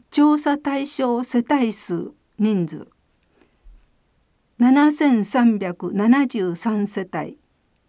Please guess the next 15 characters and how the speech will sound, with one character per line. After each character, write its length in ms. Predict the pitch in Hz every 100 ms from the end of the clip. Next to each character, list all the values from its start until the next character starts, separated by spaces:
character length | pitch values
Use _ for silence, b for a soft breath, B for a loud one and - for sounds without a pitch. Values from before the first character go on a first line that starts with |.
| _ _ _ _ _ _ _ _ _ _ _ -
一 280 | 240 294 294
万 300 | 302 262 202
八 160 | 185
千 440 | 196 - 214 196 190
百 360 | - 214 262
七 340 | 220 208 240 247
十 320 | 180 165 147
六 300 | - 170 -
人。 260 | 208 156 - _ _ _ _ _ _ _ _ _ _ _ _ _ _ _ _ _ _ _
二、 260 | 208 214 - _ _ _ _ _ - _ _ _ _ _
回 280 | - 294 294
答 320 | 294 277 262
世 140 | 262 254
帯 340 | 247 254 208
数。 440 | 185 - 165 156